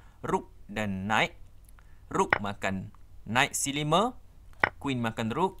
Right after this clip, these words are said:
queen makan rook dan rook makan queen. Dalam posisi ini, putih mempunyai kelebihan satu exchange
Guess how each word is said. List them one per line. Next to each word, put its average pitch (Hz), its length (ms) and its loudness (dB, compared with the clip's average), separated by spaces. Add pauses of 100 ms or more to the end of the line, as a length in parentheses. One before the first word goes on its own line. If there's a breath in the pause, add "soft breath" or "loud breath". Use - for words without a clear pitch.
(140)
queen 123 240 -6
makan 123 320 -2
rook 165 320 -2
dan 101 240 -2
rook - 240 4
makan 101 320 -6
queen. 220 320 -2 (320 loud breath)
Dalam 139 240 2
posisi 160 480 2
ini, 214 240 4
putih 143 320 -4
mempunyai 123 480 -4
kelebihan 120 480 -6
satu - 320 -6
exchange 156 640 -2